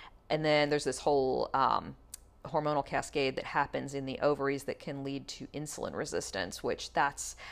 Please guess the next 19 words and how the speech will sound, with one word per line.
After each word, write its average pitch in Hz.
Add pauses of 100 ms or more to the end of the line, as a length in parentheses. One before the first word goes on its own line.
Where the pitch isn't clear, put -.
(160)
again, 143
this 156
needs 180
to 175
be 151
a 139
whole 151
nother 139
podcast, 143
but 139 (360)
the, 143 (280)
the 151
change 160
in 143
where 143
we 147
carry 147
our 131
weight 139